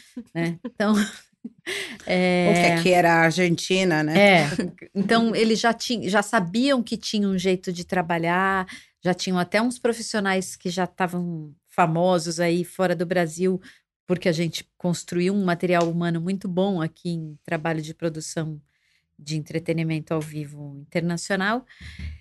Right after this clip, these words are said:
Speaker 1: E eu fui dar essa primeira palestra, vi o brilho nos olhos das pessoas e resolvi fazer um curso independente.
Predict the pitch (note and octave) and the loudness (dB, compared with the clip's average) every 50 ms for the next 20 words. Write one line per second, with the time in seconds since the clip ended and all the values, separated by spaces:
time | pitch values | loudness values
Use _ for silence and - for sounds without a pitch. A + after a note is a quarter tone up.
0 | _ _ _ _ _ _ _ _ _ _ _ _ _ _ _ - E4+ E4+ F#4 G4 | _ _ _ _ _ _ _ _ _ _ _ _ _ _ _ 0 4 6 6 6
1 | F#4+ F#4+ - - - F#4+ D#4 C4+ B3+ A#3+ B3 - C4+ C4 B3+ B3+ B3 C4 C4 B3+ | 6 4 2 -2 -2 0 4 6 6 4 4 2 -2 0 2 4 4 4 4 4
2 | C4 D4 D4+ D4 C#4+ C#4+ C#4+ D4 D4 - - - - D4+ D#4 D#4 D#4+ - - - | 4 2 2 2 2 2 2 0 0 -2 -6 -8 -2 -2 -2 -2 -2 0 0 0
3 | - - - - - - - _ _ _ _ _ _ _ _ _ _ _ _ _ | 0 -2 -4 -8 -12 -14 -20 _ _ _ _ _ _ _ _ _ _ _ _ _
4 | _ _ - G#3+ G#3+ A3 A3 A#3+ C4+ D4 C#4+ B3+ G3+ F#3+ G#3 G#3+ A#3 A3 A3 A3 | _ _ -12 -8 -4 -2 0 2 2 2 2 2 2 0 0 0 0 0 0 0
5 | G#3+ G#3+ G3+ G3 - A3+ B3+ B3+ C4 B3+ - - B3 A#3+ - - - C4 A#3+ - | 0 0 -2 -2 0 -2 0 -2 -2 -6 -4 -2 -4 -4 -4 -4 -4 -4 -4 -4
6 | - - - A3+ B3 B3 A#3+ B3+ B3+ B3+ B3 A#3+ A#3 B3 B3 A#3+ - C4 A#3+ G#3 | -8 -4 0 2 2 2 2 2 0 2 2 0 0 0 -4 -2 -2 -4 -2 0
7 | A#3+ B3 A#3+ B3 - - - A#3+ A3+ - - B3+ B3 C4 C4+ _ - C#4 C#4+ B3 | 2 0 0 0 -4 -4 -4 -4 -4 -4 -2 -2 -2 -2 -2 _ -4 -2 -2 -2
8 | G3+ G3 G3+ G3+ G3+ G#3 - - - A#3 - | -2 -2 -2 -4 -6 -8 -8 -10 -10 -12 -14